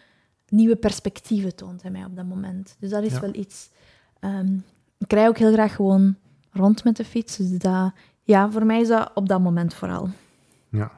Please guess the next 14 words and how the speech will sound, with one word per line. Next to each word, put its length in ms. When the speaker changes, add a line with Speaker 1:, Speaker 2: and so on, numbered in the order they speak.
Speaker 2:
heel 160
mooi. 260
Ik 1300
denk 80
voor 160
mij 200
ook, 260
en 120
dat, 220
dat 140
zegt 220
David 340
ook, 140
van 200